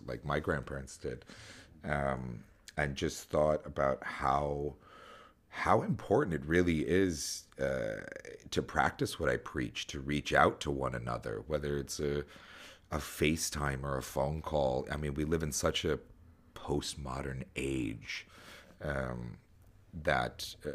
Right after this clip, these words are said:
we really can use it to our advantage, not our disadvantage. I know we always talk about cyberbullying and stuff like this, but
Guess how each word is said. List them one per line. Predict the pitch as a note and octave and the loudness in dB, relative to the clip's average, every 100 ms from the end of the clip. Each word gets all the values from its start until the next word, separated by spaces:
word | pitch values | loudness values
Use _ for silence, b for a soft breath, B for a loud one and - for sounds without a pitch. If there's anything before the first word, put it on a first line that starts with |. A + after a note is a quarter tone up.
| A1 | -8
we | D2 D#2 | -6 -2
really | D2+ D#2+ E2 | 0 4 4
can | E2 D#2+ C#2+ | 2 0 0
use | C#2+ D2 | -2 -2
it | - | -2
to | D2 | 0
our | B1+ | 0
advantage, | B1 C#2 C2+ C#2 A#1 | 0 -2 -2 -2 -4
not | C#2 B1+ | -4 -2
our | B1 | -2
disadvantage. | A#1+ C#2+ D#2+ C2 A#1 A#1 A1+ | -4 -4 -4 -4 -4 -4 -6
I | C2+ | -4
know | D2 | -2
we | C#2+ | 0
always | D2 C2+ C2 | 0 -2 -2
talk | C#2+ C2+ | -2 -2
about | C2+ - | -2 -2
cyberbullying | - C2+ D2 C#2 B1 B1 A1+ | 2 2 0 -2 -2 -2 -4
and | G#1+ - | -8 -6
stuff | - - | -6 -6
like | - | -6
this, | - E2+ | -4 -4
but | - C2+ | -4 -4